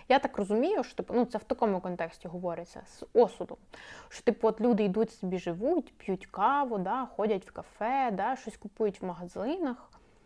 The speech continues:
а, вочевидь, вони не мають цього робити, і от вони втомились від війни, і от люди такі погані і кончені, що вони забили, що як в дві тисячі чотирнадцятому їм здається, що війна десь там, от, і тому вони от втомились від війни,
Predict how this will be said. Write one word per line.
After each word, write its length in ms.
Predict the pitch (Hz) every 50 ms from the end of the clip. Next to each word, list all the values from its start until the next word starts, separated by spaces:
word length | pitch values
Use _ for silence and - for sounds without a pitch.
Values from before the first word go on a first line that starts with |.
| - - - - _
а, 100 | - -
вочевидь, 320 | 190 208 202 - 233 247 - 226
вони 120 | 233 220
не 100 | 220 233
мають 400 | 233 233 220 196 175 175 - -
цього 240 | - 180 175 175 170
робити, 600 | 165 165 160 - 226 302 349 359 - 302 294 285 - - - - - - - - -
і 40 | 208
от 120 | 214 214
вони 160 | 214 220 233
втомились 600 | 240 - - 214 208 214 220 208 202 190 - -
від 180 | 196 180 170 -
війни, 420 | 185 180 180 214 277 359 349 - -
і 60 | 220
от 200 | 196 190 190 -
люди 140 | 240 226 247
такі 240 | 233 - - - 190
погані 520 | - - 170 170 196 233 269 269 247 226
і 40 | 202
кончені, 640 | - - - 190 185 180 175 - - 175 165 165 -
що 140 | - 208
вони 200 | 190 196 202 214
забили, 580 | 190 - 175 165 160 220 285 330 320 262 226 214
що 280 | - - 190 190 190 190
як 140 | 190 190
в 40 | 185
дві 100 | 185 208
тисячі 320 | - 220 196 - - - -
чотирнадцятому 680 | 202 - 190 - 214 202 208 202 - - 196 185 190
їм 160 | 190 190 190
здається, 500 | 185 170 185 185 180 190 185 190 - 190
що 220 | - - - 196 185
війна 420 | 185 185 190 190 175 170 175 170 - -
десь 360 | 214 190 185 - - - - -
там, 440 | - 254 294 311 320 311 311 302 302 - - - - - - - - - - - -
от, 300 | - 226 214 196 185 -
і 40 | 208
тому 240 | - 214 220 233 220
вони 220 | 208 190 190 185
от 100 | 180 -
втомились 520 | - - 202 196 196 190 185 185 - -
від 120 | 190 175 190
війни, 500 | 190 208 220 240 277 330 349 339 320